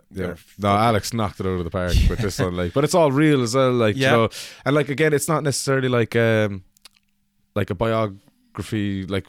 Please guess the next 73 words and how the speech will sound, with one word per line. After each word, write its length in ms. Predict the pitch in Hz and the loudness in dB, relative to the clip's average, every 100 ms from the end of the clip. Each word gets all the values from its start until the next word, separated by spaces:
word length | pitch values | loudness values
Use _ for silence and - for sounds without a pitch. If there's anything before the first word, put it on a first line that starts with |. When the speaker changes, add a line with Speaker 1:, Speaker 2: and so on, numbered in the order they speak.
| - | -10
Speaker 2:
standpoint. 640 | - 117 104 107 98 85 | -6 -4 -2 -2 -4 -4
It's 300 | 92 - - - - - | -8 -6 -8 -12 -20 -8
talking 360 | 139 123 - 101 | -4 -4 -4 -12
from, 260 | - 98 | -10 -6
like, 340 | 98 90 - - _ _ _ _ | -4 -4 -6 -18 _ _ _ _
his 220 | 110 127 | -4 -4
Speaker 1:
It's 80 | 127 | 0
Speaker 2:
point 220 | 120 113 | 0 0
of 80 | 127 | 0
view, 300 | 120 131 120 | 0 2 2
but, 160 | 127 123 | 2 0
like, 100 | 131 | -2
the 60 | |
Speaker 1:
it's 60 | - | 0
Speaker 2:
point 180 | 151 117 | 0 0
of 60 | 131 | 2
view 100 | 143 | 2
of 40 | |
a 20 | 127 | 2
Speaker 1:
probably, 80 | |
Speaker 2:
generation 520 | 131 135 127 131 123 165 | 0 0 2 2 2 0
Speaker 1:
yeah, 60 | - | 0
Speaker 2:
as 60 | |
well, 160 | 131 127 | 2 2
the 40 | |
Speaker 1:
it's 80 | 110 | 2
Speaker 2:
point 140 | 139 127 | 0 2
Speaker 1:
the 40 | |
Speaker 2:
of 40 | |
view 140 | 117 131 | 2 2
of 80 | 127 | 4
our 180 | 127 | 2
Speaker 1:
stories 280 | 120 139 - | 0 -4 -10
you're 140 | 139 120 | -10 -8
hearing 400 | 143 143 143 143 | -6 -2 2 4
Speaker 2:
Yeah, 100 | 147 | 4
Speaker 1:
about 60 | 131 | 4
other 60 | 123 | 4
Speaker 2:
yeah, 180 | 131 | 2
yeah. 200 | 120 123 117 | 2 2 0
Speaker 1:
people. 120 | 120 | -2
And 120 | 113 - _ | -8 -12 _
is 140 | 131 143 | -8 -6
it 160 | 147 - - | -6 -8 -8
Emma 200 | 147 165 | -6 -6
Lutt 300 | 170 160 - | -8 -10 -16
did 140 | - 143 | -12 -12
the 60 | |
video 280 | 131 156 143 | -10 -8 -8
for 160 | - 104 | -8 -8
it? 60 | 95 | -2
Speaker 2:
Mount 280 | 135 131 - | 0 0 0
Emult, 520 | 143 131 110 95 - | 0 2 0 -2 -4
Speaker 1:
Emult, 460 | 139 - 117 110 110 | -2 2 2 2 0
Speaker 2:
uh, 40 | |
I 100 | 139 | 0
Speaker 1:
okay. 80 | 120 | 0
Speaker 2:
think, 380 | 160 139 - - 117 | 0 0 -6 -8 -4
uh, 220 | 92 107 | -2 -4
that's 220 | 104 104 - | -4 -6 -2
how 80 | |
you 140 | 107 101 | -2 -2
pronounce 220 | 107 107 | -2 0
Speaker 1:
Yeah. 160 | 127 117 | 2 2
Speaker 2:
it. 20 | |
I'm 40 | 113 | 0
not 120 | 110 | -2
sure. 260 | 123 120 - - - | -2 -2 -4 -12 -12
Like, 240 | - 131 - | -2 -2 0
I, 200 | 147 151 113 - | -2 -2 -4 -6
he 380 | 120 160 147 | -2 2 2
did 260 | 117 127 101 | 2 0 0
the 480 | 107 104 101 98 | 2 2 2 0